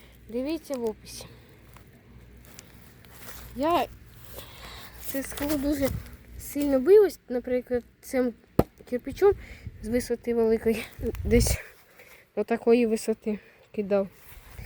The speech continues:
І ось оце воно, оце було.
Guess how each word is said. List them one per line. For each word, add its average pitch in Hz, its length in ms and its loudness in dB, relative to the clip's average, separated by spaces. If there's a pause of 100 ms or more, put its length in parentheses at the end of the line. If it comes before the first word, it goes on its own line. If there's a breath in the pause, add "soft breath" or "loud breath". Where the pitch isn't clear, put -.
(1500 loud breath)
І 311 160 0
ось 330 260 -4 (800 soft breath)
оце 294 360 0
воно, 285 340 2 (640 loud breath)
оце 240 200 -6
було. 247 340 2